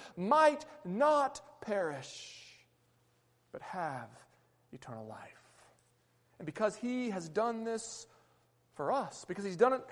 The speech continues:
for people like the rich young ruler, because He's done it for people who cannot be good enough,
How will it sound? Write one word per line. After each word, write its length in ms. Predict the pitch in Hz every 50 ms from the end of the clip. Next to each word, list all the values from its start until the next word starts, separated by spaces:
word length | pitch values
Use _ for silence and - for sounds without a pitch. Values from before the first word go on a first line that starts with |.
| - - - - _
for 100 | - 202
people 260 | - 262 269 - 240
like 160 | 226 220 214
the 80 | - 196
rich 240 | 196 254 247 - 240
young 180 | 233 226 226
ruler, 300 | 208 208 254 285 269 233
because 240 | 202 - 185 - 226
He's 100 | 208 185
done 160 | 170 254 269
it 100 | 269 254
for 100 | - 233
people 540 | 220 - 254 269 262 - 269 262 254 254 254 - - - - - - _
who 180 | - 214 220 - - - - -
cannot 500 | - 269 294 311 302 294 294 277 - -
be 100 | 202 262
good 220 | 233 214 240 240 240
enough, 380 | 226 208 175 143 123 - -